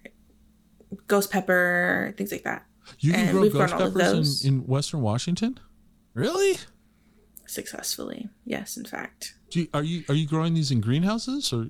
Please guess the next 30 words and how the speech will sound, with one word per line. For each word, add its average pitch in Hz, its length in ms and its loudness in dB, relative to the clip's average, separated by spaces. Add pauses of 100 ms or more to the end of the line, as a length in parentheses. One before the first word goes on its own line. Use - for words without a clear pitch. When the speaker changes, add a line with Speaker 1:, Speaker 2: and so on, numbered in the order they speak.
Speaker 2:
are 120 80 2
these 113 480 0
Speaker 1:
Nope. 262 220 4 (360)
Just - 140 2
Speaker 2:
Do - 80 0
Speaker 1:
outside. - 300 -6 (2000)
Speaker 2:
It's - 160 -2
not 139 140 0
that 131 100 2
I 113 40 2
don't 101 200 2
believe 87 320 2
you. 73 100 -2
I'm 71 140 -4
just 78 160 -2
surprised. - 460 -6
Okay, - 260 -8
so - 140 0
I'm 78 220 2
not 139 120 -6
like 67 120 -6 (260)
Speaker 1:
<laughs> - 40 -20
Shock. - 320 0 (160)
Speaker 2:
Yeah. - 100 2
Speaker 1:
Everybody's 202 440 0
always, 170 300 2
they're 190 120 2
like, 180 220 0
"What? 262 340 -2
How?" 233 580 2